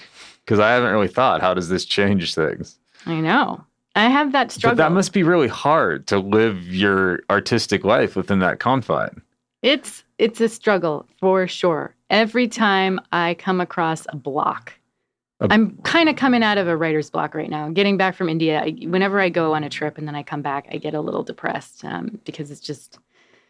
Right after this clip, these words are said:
Speaker 2: so much stimulus to,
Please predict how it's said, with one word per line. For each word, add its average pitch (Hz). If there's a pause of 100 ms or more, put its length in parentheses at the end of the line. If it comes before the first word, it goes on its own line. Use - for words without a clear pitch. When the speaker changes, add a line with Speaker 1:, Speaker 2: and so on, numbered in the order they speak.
(280)
Speaker 2:
so 311
much 285
stimulus 285
to, 208